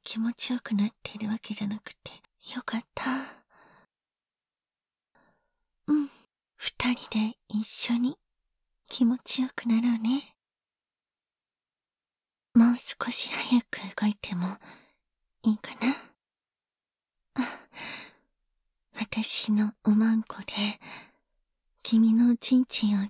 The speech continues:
ギュッてしてあげて、いっぱいよしよしするの。へへ。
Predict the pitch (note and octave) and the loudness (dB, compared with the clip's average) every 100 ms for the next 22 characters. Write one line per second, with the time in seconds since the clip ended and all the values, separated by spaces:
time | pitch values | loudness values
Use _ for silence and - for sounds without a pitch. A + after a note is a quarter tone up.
0 | - A#3 C#4 - _ _ - G#3 - - | -2 2 2 2 _ _ -8 -8 -10 -10
1 | - A3 - A3 - A3+ A#3 - - - | -2 -2 0 -2 0 0 0 -4 -16 -18
2 | _ _ _ _ _ _ - G#3+ - _ | _ _ _ _ _ _ 2 2 2 _
3 | _ _ A#3+ A#3+ A3+ B3 - - A3+ G#3+ | _ _ 0 2 4 2 0 2 2 2
4 | - G#3 - - G#3+ A3 - _ _ _ | -2 -4 -6 -2 -2 -2 -6 _ _ _
5 | _ _ _ _ _ _ _ _ _ _ | _ _ _ _ _ _ _ _ _ _
6 | - C4+ | -6 -4